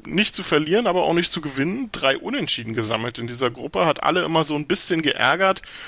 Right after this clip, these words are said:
ohne jetzt wirklich so komplett zu überzeugen. Ähm, auch kein einziges hohes Break gespielt tatsächlich, bis auf eine achtzig gegen Matthew Stevens, aber ansonsten war das auch mehr Stückwerk bei Mann. Aber irgendwie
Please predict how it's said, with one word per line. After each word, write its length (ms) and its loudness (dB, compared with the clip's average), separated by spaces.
ohne 240 4
jetzt 240 2
wirklich 320 0
so 120 -2
komplett 580 -2
zu 120 -2
überzeugen. 800 2
Ähm, 400 4
auch 100 -2
kein 160 2
einziges 480 2
hohes 240 4
Break 220 0
gespielt 380 -2
tatsächlich, 600 0
bis 140 -2
auf 140 -2
eine 180 -2
achtzig 440 -2
gegen 240 -10
Matthew 220 -4
Stevens, 500 -6
aber 380 2
ansonsten 480 0
war 100 4
das 140 -4
auch 140 -8
mehr 180 -4
Stückwerk 560 -2
bei 100 2
Mann. 300 2
Aber 180 -2
irgendwie 460 -4